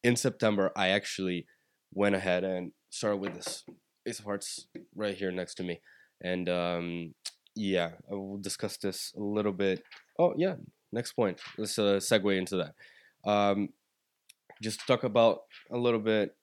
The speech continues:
on what happened to Ace of Hearts, how it's going now, and, like, maybe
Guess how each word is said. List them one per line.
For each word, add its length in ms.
on 500
what 220
happened 260
to 100
Ace 140
of 100
Hearts, 480
how 340
it's 180
going 360
now, 360
and, 460
like, 180
maybe 800